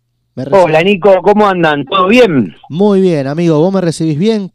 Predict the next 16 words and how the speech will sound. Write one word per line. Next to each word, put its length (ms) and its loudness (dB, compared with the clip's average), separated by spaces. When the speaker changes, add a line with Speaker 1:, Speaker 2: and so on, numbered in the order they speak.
Speaker 1:
¿Me 140 -12
escuchás 260 -6
perfecto? 380 -6
Speaker 2:
Yo, 100 -6
excelente, 920 0
excelente. 960 0
A 100 2
mí 140 0
creo 240 2
que 340 0
también, 380 2
así 240 -2
que 140 4
estamos 540 0
impecables. 560 0
Speaker 1:
Perfecto. 800 -2